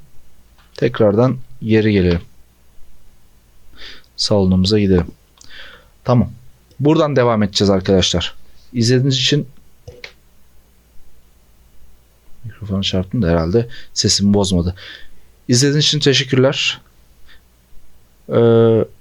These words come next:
bunu güncelleme olduğu için hemen atmaya çalışacağım. Bir sonraki bölümde biraz daha üstüne katlayarak devam edeceğiz.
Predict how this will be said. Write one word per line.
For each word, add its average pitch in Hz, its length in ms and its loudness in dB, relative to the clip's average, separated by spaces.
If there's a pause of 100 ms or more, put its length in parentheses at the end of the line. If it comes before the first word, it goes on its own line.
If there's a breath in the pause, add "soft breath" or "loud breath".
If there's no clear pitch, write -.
(240)
bunu 135 400 2
güncelleme 120 580 2
olduğu 123 180 0
için 127 400 2
hemen 127 300 2
atmaya 113 340 2
çalışacağım. 113 500 0 (1000 soft breath)
Bir - 60 -4
sonraki 110 320 2
bölümde 104 460 4 (720)
biraz 95 280 0
daha 92 240 0
üstüne 110 340 -2
katlayarak 107 760 -2 (1200 soft breath)
devam 98 420 2
edeceğiz. 127 640 -2